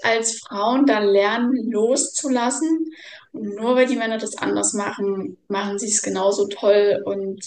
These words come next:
liebevoll. Und wir dürfen da wirklich ein ganzes Stück Vertrauen unseren Männern einfach wirklich entgegenbringen.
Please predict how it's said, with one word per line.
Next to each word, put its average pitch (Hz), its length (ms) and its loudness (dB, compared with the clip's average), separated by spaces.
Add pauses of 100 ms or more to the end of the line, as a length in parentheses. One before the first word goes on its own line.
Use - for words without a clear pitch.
(120)
liebevoll. 202 800 4
Und 190 440 -4 (380)
wir 196 160 -2
dürfen 214 320 -2
da 190 220 0
wirklich 220 460 0
ein 202 180 -2
ganzes 240 380 2
Stück 220 240 -4
Vertrauen 196 580 4 (480)
unseren 208 380 2
Männern 196 300 4
einfach - 500 -4 (560)
wirklich 196 360 2
entgegenbringen. - 800 -6